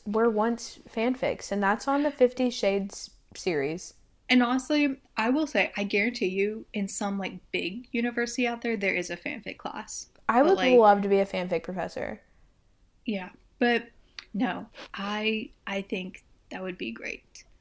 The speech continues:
Speaker 2: You know, in, like, a year or so, 'cause I'm taking a gap year, I plan on <laughs> going to get my M F A. And thank goodness it's gonna be fully funded because, girl,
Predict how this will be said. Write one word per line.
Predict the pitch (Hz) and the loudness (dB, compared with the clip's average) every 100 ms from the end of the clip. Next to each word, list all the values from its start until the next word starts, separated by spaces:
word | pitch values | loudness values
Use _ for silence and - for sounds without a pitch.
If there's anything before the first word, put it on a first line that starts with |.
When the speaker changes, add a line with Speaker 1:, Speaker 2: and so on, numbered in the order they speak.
| _ _ - - | _ _ -16 -4
Speaker 2:
You | 208 | -2
know, | 208 202 196 - _ _ - | 0 -2 -4 -8 _ _ -4
in, | 202 | -2
like, | 202 190 - _ | 0 -2 -6 _
a | 202 | -6
year | 196 185 185 | -2 -2 -2
or | |
so, | 185 196 185 | 0 0 0
'cause | 185 180 | -2 -6
I'm | 175 180 196 | -8 -10 -8
taking | - 180 185 180 | -8 -6 -8 -6
a | |
gap | 170 175 180 | -6 -8 -6
year, | 185 190 196 208 _ _ _ - | -4 -2 -2 -6 _ _ _ -8
I | 180 185 | -6 -4
plan | - 208 | -4 -2
on | 214 214 | -2 -2
<laughs> | |
going | 226 262 | 0 2
to | 247 226 | 4 4
get | 220 | 4
my | 202 180 - | 2 -2 -2
M | 226 233 | 0 2
F | - - | 0 -4
A. | - 220 226 226 - - - - - - - | -6 -4 -4 -6 -12 -20 -20 -20 -20 -20 -6
And | 214 208 | -4 0
thank | 277 302 | 0 0
goodness | 220 226 214 | -2 -2 -4
it's | 202 | -6
gonna | - 202 | -4 -2
be | 196 | -4
fully | - 190 196 | -6 -6 -6
funded | 190 196 196 202 202 | -6 -6 -4 -4 -6
because, | 190 - - - - | -8 -8 -8 -6 -6
girl, | - 214 220 214 | -6 -6 -6 -8